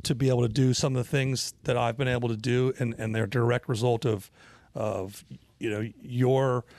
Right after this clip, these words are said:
contacts and your success and your hard work and our friendship. And I'm so grateful for that. I mean,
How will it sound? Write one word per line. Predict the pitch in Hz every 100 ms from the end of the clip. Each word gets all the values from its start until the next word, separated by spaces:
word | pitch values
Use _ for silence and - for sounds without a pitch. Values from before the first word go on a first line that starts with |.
| - - - - - -
contacts | 170 156 - 147 151 -
and | 127 113
your | 127 135 135
success | - 131 - 131 -
and | 113
your | 123
hard | 120 135 127
work | 120 123 131 -
and | 120 113
our | 117
friendship. | 113 127 131 101 -
And | 110
I'm | 120 107
so | - 143
grateful | 127 123 120 113 127 107 - - -
for | - 160 135
that. | 120 117 139 - - - -
I | 139
mean, | 127 120